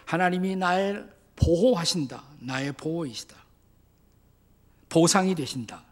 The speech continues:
나의 상급이 되신다. 십삼 절에는 바기엘, 하나님은 나의 행운이시다. 십사 절에 엘리야삽, 나의 하나님이 더해 주신다. 더하여 주신다.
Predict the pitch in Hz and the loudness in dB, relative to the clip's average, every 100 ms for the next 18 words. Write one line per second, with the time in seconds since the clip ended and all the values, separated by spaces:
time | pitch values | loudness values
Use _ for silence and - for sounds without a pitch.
0 | _ _ - 127 123 131 135 - - 180 | _ _ -12 -8 -6 -8 -12 -10 -6 -2
1 | 170 175 175 120 - 107 - - _ _ | -2 -4 -6 -8 -10 -12 -20 -20 _ _
2 | _ - 208 - 214 196 180 156 147 143 | _ -2 0 0 0 2 2 2 0 -2
3 | - - _ 143 156 156 170 - 190 165 | -10 -20 _ -2 -2 -4 -8 -2 0 0
4 | 135 113 - _ _ _ - - - 147 | -2 -6 -14 _ _ _ -20 -8 0 2
5 | 143 143 143 135 131 127 - - - 196 | 2 2 0 -4 -6 -12 -16 -10 -4 2
6 | 226 220 170 127 - - - _ _ _ | 4 4 2 -4 -8 -14 -20 _ _ _
7 | _ _ _ _ _ - - - 190 - | _ _ _ _ _ -20 -2 0 2 2
8 | 170 165 160 - 165 175 175 170 - 185 | 4 4 0 2 0 2 2 2 4 2
9 | - - - - _ _ 143 170 160 170 | 2 -8 -20 -20 _ _ 0 0 0 -2
10 | 165 170 175 180 - _ _ - 131 127 | -4 -4 -8 -10 -18 _ _ -6 0 2
11 | 175 175 175 147 120 - - - 131 151 | 2 2 -2 -2 -6 -10 -20 -12 -10 -6
12 | 170 170 226 - - - | -6 -8 -10 -16 -18 -20